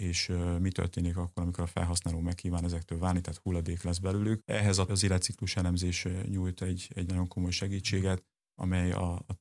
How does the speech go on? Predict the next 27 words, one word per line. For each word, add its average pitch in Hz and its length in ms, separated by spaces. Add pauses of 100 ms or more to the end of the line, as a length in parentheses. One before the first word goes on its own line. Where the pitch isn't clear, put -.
(140)
termék 90 420
teljes 92 380
életciklusát, 90 760
tehát - 180
úgy 98 100
szokták 90 340
mondani, 92 220
hogy 87 100
a 92 40
bölcsőtől 90 400
a - 80
sírig, 98 540
a - 100
nyersanyagok, 92 680
ö, 92 200
bányászatától 90 800
kezdve 87 500
a - 80
hulladékká 87 520
válásig, 90 600 (240)
ö, 95 120
végig 95 380
veszély 95 280
számszerűsíti 90 800
a 87 80
környezeti 87 600
hatásokat. 87 800